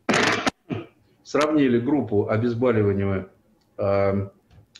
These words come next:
пациент, контролируемый аналгезией морфином, и пациент, контролируемый аналгезией левобупивокаином в эпидуральное, э, пространство. И в группе регионарной, э, аналгезии получили гораздо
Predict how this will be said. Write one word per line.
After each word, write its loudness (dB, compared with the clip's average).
пациент, -2
контролируемый 0
аналгезией 0
морфином, -2
и 2
пациент, -2
контролируемый 0
аналгезией 0
левобупивокаином -2
в -16
эпидуральное, -8
э, -10
пространство. -12
И -8
в -8
группе -2
регионарной, -2
э, -12
аналгезии -2
получили -4
гораздо -2